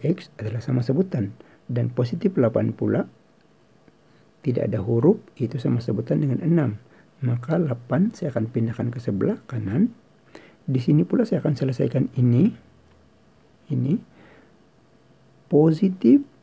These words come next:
satu X dengan negatif dua X, saya akan dapat negatif satu X.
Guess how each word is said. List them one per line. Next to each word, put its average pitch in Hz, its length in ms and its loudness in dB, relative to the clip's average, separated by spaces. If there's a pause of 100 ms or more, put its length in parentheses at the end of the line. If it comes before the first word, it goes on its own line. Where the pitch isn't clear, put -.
(340)
satu 175 480 -2
X - 400 -4 (320)
dengan 127 480 4
negatif 175 480 2
dua 143 400 2
X, - 560 -6 (800)
saya - 320 -6
akan 120 240 0
dapat 160 320 -4 (1800)
negatif 156 560 2 (320)
satu - 800 -2
X. 120 480 -6